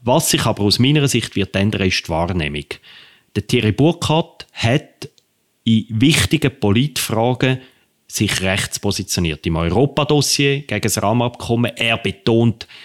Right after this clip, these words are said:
die Sicherheitspolitik extrem stark. Das ist traditionelles Rechtsthema.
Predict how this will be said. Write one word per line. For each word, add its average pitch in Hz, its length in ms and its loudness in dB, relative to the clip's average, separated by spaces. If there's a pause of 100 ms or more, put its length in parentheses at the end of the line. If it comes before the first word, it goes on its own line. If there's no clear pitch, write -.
(220)
die - 40 -2
Sicherheitspolitik 120 1400 0 (240)
extrem 135 760 2
stark. 147 680 0
Das 104 180 -2
ist - 200 -2
traditionelles 113 840 2
Rechtsthema. 147 960 0